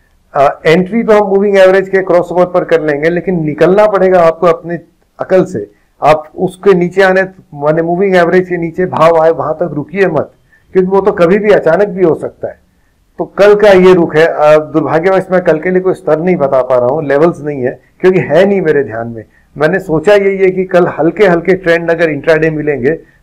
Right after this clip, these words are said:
तो moving average, अ, की तरह का कोई भी आप उपकरण यूज़ कर लें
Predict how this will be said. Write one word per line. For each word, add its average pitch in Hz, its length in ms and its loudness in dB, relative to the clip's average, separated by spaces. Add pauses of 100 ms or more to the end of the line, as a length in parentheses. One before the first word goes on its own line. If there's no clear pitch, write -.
(120)
तो 180 80 0
moving 175 400 0
average, 180 420 2
अ, 165 40 -8 (760)
की 208 140 -4
तरह 175 360 4
का 202 180 4
कोई 196 340 2
भी 214 160 0
आप 165 380 2
उपकरण 160 460 0
यूज़ 151 220 -4
कर 127 160 -2
लें 135 220 -4